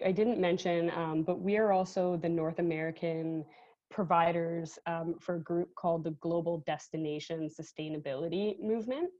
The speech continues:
Um, and it's a company that works to green the event industry or, or make,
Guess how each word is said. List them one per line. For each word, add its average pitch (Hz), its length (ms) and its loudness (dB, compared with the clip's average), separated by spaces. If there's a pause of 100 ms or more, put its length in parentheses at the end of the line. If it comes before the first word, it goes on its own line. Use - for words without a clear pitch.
(420)
Um, 160 580 0 (100)
and 185 140 2
it's 180 160 -2
a 190 60 2
company 185 500 0
that 170 180 2
works 170 560 -4
to 170 680 2
green 180 440 2
the 175 100 2
event 160 260 -2
industry 160 760 -4
or, 143 300 -4
or 160 100 -8
make, 180 240 -4